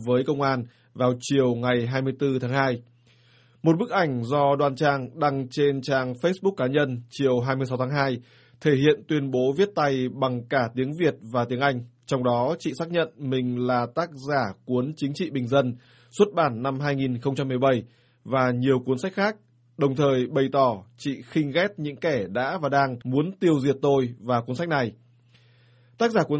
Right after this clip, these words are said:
sách nói chị sung sướng, vui mừng vì cuốn sách giáo khoa về chính trị học căn bản được độc giả đón nhận. Trong phần cuối tuyên bố, Đoan Trang nêu rõ, "Tôi đấu tranh để chống độc tài, và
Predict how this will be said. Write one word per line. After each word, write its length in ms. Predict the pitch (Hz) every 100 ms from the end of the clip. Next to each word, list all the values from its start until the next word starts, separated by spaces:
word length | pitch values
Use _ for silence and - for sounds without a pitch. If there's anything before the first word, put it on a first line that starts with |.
| 151
sách 260 | 220 -
nói 320 | 151 147 147 160
chị 260 | - - - -
sung 160 | 170 156 -
sướng, 360 | 147 139 175 208
vui 200 | 180 156
mừng 280 | 147 135 120 117 120
vì 320 | 139 131 127 123
cuốn 180 | 135
sách 160 | 135 190
giáo 140 | 143
khoa 340 | 139 160 147 135 123
về 160 | 131 123
chính 260 | 135 139 160
trị 180 | 180
học 220 | 143 127 127
căn 180 | 135 131
bản 240 | 139 113 - _ _
được 320 | 147 139 139
độc 140 | 139 123 123
giả 160 | 127
đón 160 | 113 127
nhận. 160 | 165 - - _ _ _ _ _ _ _
Trong 280 | - 170 156 139
phần 160 | 147
cuối 180 | 127 143 160
tuyên 140 | 147
bố, 420 | 135 139 196 226
Đoan 220 | 151 151 143
Trang 240 | 147 139
nêu 120 | 131
rõ, 300 | 131 135 214 - -
"Tôi 140 | 147
đấu 140 | 135 139
tranh 340 | 160 139 131 143
để 260 | 139 113 107
chống 180 | 127 151
độc 100 | 160
tài, 340 | 156 135 120 - _ -
và 380 | 120 127 123